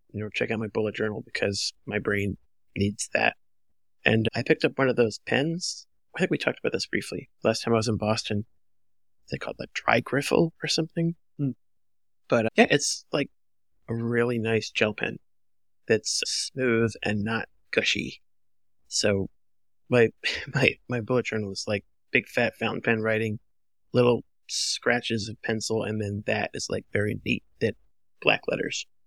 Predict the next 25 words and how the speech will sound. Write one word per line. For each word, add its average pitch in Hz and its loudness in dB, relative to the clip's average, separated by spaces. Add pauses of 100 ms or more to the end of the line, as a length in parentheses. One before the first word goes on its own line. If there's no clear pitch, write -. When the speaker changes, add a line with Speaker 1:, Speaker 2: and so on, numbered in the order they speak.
(640)
Speaker 1:
Like, - -6
the - 2
only 113 6
thing 117 0
that's - 0
kind 110 4
of 110 -4
legible. 113 0 (840)
But, 123 4
uh, - -2 (320)
yeah, 180 8
I 131 -4
think - -14
I, - -6
I 135 4
wanna 190 2
get 107 0
another 117 2
one - -4
'cause - -8
they 117 0
make 113 -2
a - -12
pencil - -4
too, - -2